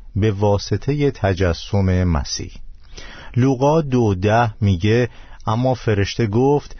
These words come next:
'من برای شما مژده‌ای دارم، شادی بزرگی شامل حال تمامی این قوم خواهد شد.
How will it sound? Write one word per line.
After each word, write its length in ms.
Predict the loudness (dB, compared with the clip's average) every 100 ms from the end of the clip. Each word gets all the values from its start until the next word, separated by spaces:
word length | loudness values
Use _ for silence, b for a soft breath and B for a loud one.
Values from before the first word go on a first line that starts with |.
| b b
'من 320 | 0 2 4 4
برای 340 | 4 2 0
شما 460 | -2 0 2 4 4
مژده‌ای 600 | 2 2 0 0 0 2
دارم، 420 | 0 0 -4 -8 -14 -14
شادی 600 | -4 0 0 0 2 0
بزرگی 680 | 2 0 2 0 0 -2 -2
شامل 480 | -2 0 2 2 2
حال 420 | 2 2 2 0
تمامی 600 | -2 -2 2 2 4 2
این 280 | 2 0 0
قوم 280 | 2 2 0
خواهد 360 | -2 -4 -4
شد. 340 | -6 -8 -10